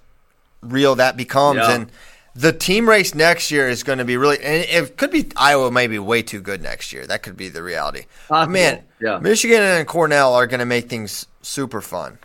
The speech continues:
Speaker 2: Yes, I
Speaker 1: So
Speaker 2: agree.
Speaker 1: look,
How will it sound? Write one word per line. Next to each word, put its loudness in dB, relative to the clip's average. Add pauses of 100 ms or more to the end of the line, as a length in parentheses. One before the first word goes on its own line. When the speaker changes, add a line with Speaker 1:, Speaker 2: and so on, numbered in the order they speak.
(920)
Speaker 2:
Yes, -10 (380)
I -10
Speaker 1:
So -6
Speaker 2:
agree. -4
Speaker 1:
look, -18